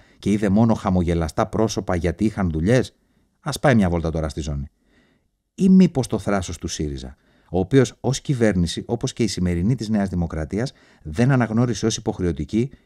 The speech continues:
τη συλλογική σύμβαση εργασίας της ναυπηγοεπισκευής, που σε ένα μεγάλο μέρος, περίπου η μισή δηλαδή,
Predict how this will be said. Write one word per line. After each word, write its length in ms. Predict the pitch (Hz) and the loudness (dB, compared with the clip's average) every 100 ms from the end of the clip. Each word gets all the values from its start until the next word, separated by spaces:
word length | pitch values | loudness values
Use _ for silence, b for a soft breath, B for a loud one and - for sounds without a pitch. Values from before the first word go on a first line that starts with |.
| - | -10
τη 100 | 98 | -8
συλλογική 460 | 92 92 85 127 | -4 -2 -2 -4
σύμβαση 420 | 117 131 127 - | -2 0 0 -2
εργασίας 440 | 98 87 85 131 113 | -4 -2 -4 -4 -4
της 140 | 107 | -4
ναυπηγοεπισκευής, 1080 | 98 85 95 82 82 - - 80 71 107 - B B B | -4 -4 -4 -2 -2 -4 -8 -8 -4 -4 -4 B B B
που 100 | - | -6
σε 120 | - | -2
ένα 140 | 107 92 | 0 2
μεγάλο 520 | 80 78 120 151 117 | 0 0 2 4 4
μέρος, 360 | 85 80 104 b _ | 2 0 -4 b _
περίπου 320 | - 92 107 | -4 -2 2
η 40 | 123 | 4
μισή 300 | 107 - 131 | 4 2 0
δηλαδή, 400 | 90 76 78 | 0 -2 -4